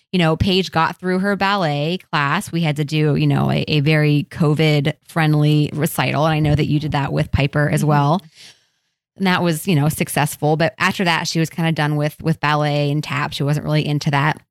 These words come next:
Speaker 1: I would say I would like to get her involved in, in some type of an art class. I know you mentioned that as well for your girls. She's just really into art. In fact, I bought her a book that kinda helps you draw basic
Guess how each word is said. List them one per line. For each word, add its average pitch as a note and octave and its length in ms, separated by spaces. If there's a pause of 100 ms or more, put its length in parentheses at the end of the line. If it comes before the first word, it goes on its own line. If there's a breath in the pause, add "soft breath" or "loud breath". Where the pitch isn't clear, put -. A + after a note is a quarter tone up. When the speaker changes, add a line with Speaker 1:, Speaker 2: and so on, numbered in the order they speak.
(680)
Speaker 1:
I F#3 60
would F3+ 160
say E3+ 440
I E3+ 80
would E3 140
like D#3 220
to E3+ 60
get D#3 160
her D#3 140
involved D3+ 400
in, D3 180
in D3+ 140
some D#3 180
type D#3 180
of C#3 100
an D3 180
art F3 260
class. E3 720
I E3+ 80
know D#3 100
you D3+ 160
mentioned D3 340
that D3 140
as D3 100
well C#3+ 160
for - 120
your D3+ 180
girls. D3+ 340
She's B3 160
just F#4 160
really D#3+ 340
into D#3 280
art. D3 200
In D3+ 80
fact, D#3+ 240
I D#3 80
bought D3+ 220
her D#3+ 120
a C#3+ 80
book D3 560 (480)
that D3 120
kinda E3+ 240
helps D#3 360
you D#3 100
draw D3+ 420
basic D3 640